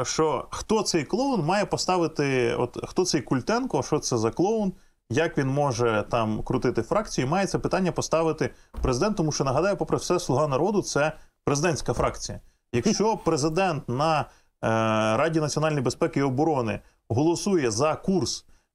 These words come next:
Speaker 1: на боротьбу з втручанням Росії в релігійне життя України,
Speaker 2: От власне.
Speaker 1: значить, е, дійсно президент мав би навести порядок у фракції.
Speaker 2: Так, може,
Speaker 1: Ну, і,
Speaker 2: навели ж? Про-,
Speaker 1: і,
Speaker 2: проголосували ж?
Speaker 1: і, і друге,
Speaker 2: <laughs>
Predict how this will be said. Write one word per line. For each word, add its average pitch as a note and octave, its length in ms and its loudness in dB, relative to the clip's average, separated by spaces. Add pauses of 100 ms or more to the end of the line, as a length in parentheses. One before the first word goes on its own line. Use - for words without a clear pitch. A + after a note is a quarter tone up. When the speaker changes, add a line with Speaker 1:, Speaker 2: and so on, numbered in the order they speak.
Speaker 1:
на D3 280 2
боротьбу C#3+ 440 0
з D#3 60 -6
втручанням C3+ 800 0
Росії B2 600 2
в A#2+ 380 2
релігійне B2 420 0
життя A#2 260 0
України, A#2+ 420 0
Speaker 2:
От - 60 -
власне. G2 320 -2 (100)
Speaker 1:
значить, E3+ 580 0
е, A2+ 640 2
дійсно D3+ 380 0
президент C3 560 0
мав C#3 220 0
би A#2 500 2 (340)
навести B2+ 360 0
порядок A#2 440 0
у C#3+ 40 -2
фракції. A3+ 520 -2 (140)
Speaker 2:
Так, - 140 -2
може, F3+ 160 2
Speaker 1:
Ну, A3+ 40 2
і, - 40 0
Speaker 2:
навели E3 300 2
ж? - 160 -10
Про-, C3 160 0
Speaker 1:
і, E3 60 2
Speaker 2:
проголосували D3+ 760 2
ж? - 140 -18
Speaker 1:
і, D3 80 4
і D#4+ 200 2
друге, A3+ 580 2
Speaker 2:
<laughs> F#3 120 2